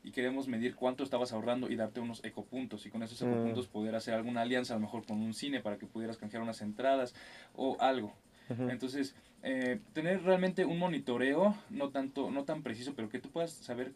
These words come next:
Speaker 1: qué huella estás dejando, creo que es lo que queremos hacer. Y, este, pues, esparcirnos un poquito más. Ahorita son los aparatos, pero realmente podemos irnos mucho más, este, hacerlo más cómodo para el usuario, quizás luz, quizás,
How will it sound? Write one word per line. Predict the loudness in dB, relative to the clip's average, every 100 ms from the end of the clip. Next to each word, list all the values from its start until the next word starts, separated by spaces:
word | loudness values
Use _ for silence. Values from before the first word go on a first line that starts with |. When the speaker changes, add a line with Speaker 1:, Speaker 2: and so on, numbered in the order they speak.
| -6
Speaker 1:
qué | -2
huella | 0 0
estás | -2 -4 -4
dejando, | -6 -6 -6 -6 -8 -14 -20 -20 -20 -10
creo | -8
que | -6
es |
lo | -6 -8
que |
queremos | -6 -2 -2 -6
hacer. | -8 -8 -8 -16 -20 -10
Y, | -4 -2 0
este, | 0 -2 -6 -6
pues, | -6
esparcirnos | -8 -4 -4 -4
un | -6
poquito | -8 -4
más. | -2 0
Ahorita | -2 -2
son | -4 -4
los | -4
aparatos, | -2 4 4 4 -4
pero | -4 -2
realmente | -2 -4 -6
podemos | -4 -2 -2 -4
irnos | -4 -4 -6 -8 -6
mucho | -4 -4 0
más, | 2 2 0
este, | -6 -4
hacerlo | -2 0
más | 2 0
cómodo | 0 -2
para | -2 -2
el |
usuario, | -4 -2 -2 -2
quizás | -6 -6 -6 -4
luz, | -6 -6
quizás, | -8 -4 -6 -6